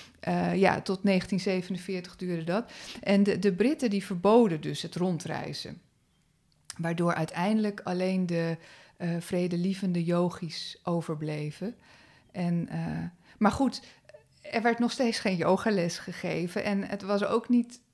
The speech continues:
er werd ook niet echt kennis uitgedragen op deze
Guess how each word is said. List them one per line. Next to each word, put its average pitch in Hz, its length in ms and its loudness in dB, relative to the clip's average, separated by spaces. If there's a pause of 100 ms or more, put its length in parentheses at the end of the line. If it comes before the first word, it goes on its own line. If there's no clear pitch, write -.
(160)
er 208 120 -4
werd 202 200 -4
ook 220 180 -6
niet 233 160 -2
echt - 240 -12 (220)
kennis 190 420 -2
uitgedragen 156 1040 -8
op 160 160 -14
deze 156 360 -8